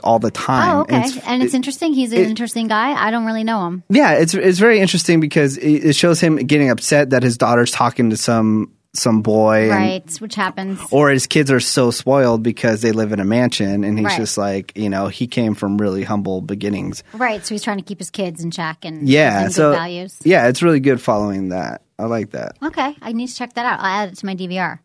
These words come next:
Speaker 1: You should.
Speaker 2: My D V R is getting full because I have all these movie, things that I
Speaker 1: Things
Speaker 2: take.
Speaker 1: you don't even watch.
Speaker 2: Exactly. Uh, Chelsea lately, I really wanna watch her more. Do you like her or no?
Speaker 1: Um,
Speaker 2: I think she's funny.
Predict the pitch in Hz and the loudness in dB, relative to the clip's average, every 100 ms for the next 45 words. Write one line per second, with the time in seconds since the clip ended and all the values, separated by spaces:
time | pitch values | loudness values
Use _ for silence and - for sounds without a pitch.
0 | - 107 - 180 104 240 269 285 269 247 | -12 -6 -2 -2 -2 -4 -2 0 0 0
1 | 240 214 196 - 185 156 190 208 180 175 | -2 -6 -4 -2 -2 -4 -8 -8 -6 -4
2 | 180 175 180 180 - - 190 180 175 156 | -6 -8 -10 -10 -12 -10 -6 -6 -6 -2
3 | 165 156 143 147 139 139 127 107 95 104 | 2 4 4 4 4 4 2 0 -2 -2
4 | 104 226 196 185 170 170 - - 269 277 | 0 0 -2 -2 -2 -6 -12 -8 -4 -4
5 | 285 233 208 202 247 247 214 220 220 214 | -4 -6 -6 -6 -4 -4 -4 -6 -4 -4
6 | 202 185 - 190 180 180 214 190 190 214 | -4 -6 -6 -6 -6 -6 -6 -4 -6 -6
7 | 190 175 165 - 165 _ _ _ _ _ | -6 -4 -6 -6 -12 _ _ _ _ _
8 | _ _ _ - 170 180 180 175 170 151 | _ _ _ 0 2 4 4 4 2 2
9 | 151 277 349 - 330 - 320 339 226 165 | 0 -2 -4 -4 -10 -6 -2 -2 -2 -4
10 | 156 | -8